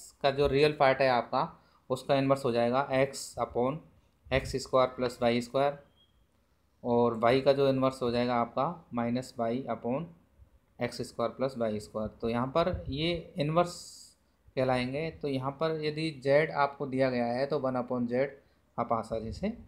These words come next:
consider कर सकते हैं। इसी प्रकार यहाँ पर दो complex number आपको दिए गए हैं, ज़ेड वन और ज़ेड टू, तो उनका division यदि हम consider करना चाहते हैं,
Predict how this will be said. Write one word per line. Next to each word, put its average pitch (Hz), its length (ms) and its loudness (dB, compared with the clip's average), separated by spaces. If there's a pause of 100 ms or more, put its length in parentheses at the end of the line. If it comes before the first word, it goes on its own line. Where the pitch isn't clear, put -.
(220)
consider 120 440 -4 (180)
कर 117 100 -4
सकते - 340 -16
हैं। 113 200 -20 (400)
इसी 131 220 -2
प्रकार 170 440 2
यहाँ 156 180 2
पर 165 200 0 (680)
दो 160 240 4 (140)
complex 156 440 -2
number 147 200 -2
आपको 143 320 -2 (840)
दिए 143 280 2
गए 135 120 4
हैं, 135 200 0
ज़ेड 131 220 2
वन 135 160 2 (140)
और 127 160 -2
ज़ेड 127 240 0
टू, 139 160 -4
तो 135 120 -6
उनका 139 220 -2
division 127 480 0
यदि 147 200 -4
हम 143 140 -4
consider 139 400 -4
करना 135 200 -2
चाहते 131 300 -4
हैं, 151 240 -6